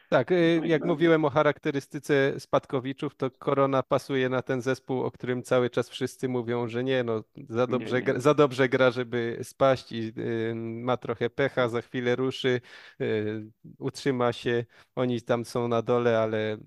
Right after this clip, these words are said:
Speaker 1: tak naprawdę przynależą wyżej, z-, czyli generalnie zbierają
Speaker 2: Mhm.
Speaker 1: przez cały rok więcej pochwał niż punktów i się okazuje, że jednak punktów zabrakło, więc to jest cały czas to ryzyko.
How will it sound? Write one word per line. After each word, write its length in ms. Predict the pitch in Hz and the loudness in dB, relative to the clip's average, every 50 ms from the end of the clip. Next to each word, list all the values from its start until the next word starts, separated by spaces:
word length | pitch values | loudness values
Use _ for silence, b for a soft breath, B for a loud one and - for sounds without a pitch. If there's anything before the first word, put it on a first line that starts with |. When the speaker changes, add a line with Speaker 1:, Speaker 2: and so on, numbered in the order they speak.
| - | -6
Speaker 1:
tak 140 | - 117 110 | -6 -4 -4
naprawdę 460 | 117 110 107 - 120 113 107 110 110 | -4 -4 -4 -2 -4 -4 -2 -4 -6
przynależą 600 | - - - 123 117 113 110 113 104 110 117 113 | -6 -6 -6 -2 -2 0 0 0 0 -2 -4 -4
wyżej, 360 | 110 143 156 135 127 135 127 | -2 -2 -2 0 2 0 0
z-, 120 | 117 123 - | 0 -2 0
czyli 280 | - 190 185 185 165 | 2 2 2 2 2
generalnie 440 | 143 165 151 143 143 143 143 143 139 | 2 2 4 4 4 4 4 2 0
zbierają 320 | 127 131 139 139 135 135 131 131 | -2 -2 0 2 2 2 2 0
Speaker 2:
Mhm. 60 | 127 | -2
Speaker 1:
przez 180 | - 143 131 - | -2 -4 -2 0
cały 200 | 156 139 131 127 | 0 0 0 0
rok 160 | 127 123 113 | -2 -4 -4
więcej 320 | 131 135 127 - 135 120 | -4 -6 -4 -4 -6 -4
pochwał 400 | - - 131 120 - - 127 120 117 | -2 -2 -2 -2 -2 -2 -2 -2 -2
niż 160 | 117 113 - | -4 -8 -6
punktów 500 | - 135 127 123 - - 135 127 - - | -4 -4 -4 -4 -6 -6 -8 -8 -8 -8
i 200 | - 120 117 113 | -8 -8 -8 -6
się 140 | - - 113 | -4 -4 -6
okazuje, 440 | 107 - 120 110 104 113 113 110 | -4 -4 -4 -4 -4 -4 -4 -2
że 120 | 104 107 110 | -2 -2 -2
jednak 260 | 107 107 107 104 - | -4 -2 -4 -6 -6
punktów 360 | - 120 113 - - - 107 107 | -8 -10 -12 -10 -10 -12 -8 -4
zabrakło, 480 | 110 107 101 - 101 101 - 117 110 | -4 -4 -2 -4 -6 -6 -6 -8 -6
więc 300 | 107 139 151 151 - - | -4 -4 -4 -4 -6 -4
to 120 | - 165 156 | 0 2 2
jest 240 | 151 147 - - | 2 2 0 0
cały 220 | - 147 139 135 131 | 2 2 2 2 2
czas 200 | - 131 120 - | 0 0 0 0
to 120 | - 123 | -4 -4
ryzyko. 460 | 120 127 117 120 127 - - 131 139 | -2 -2 -2 -2 -2 0 0 -2 -2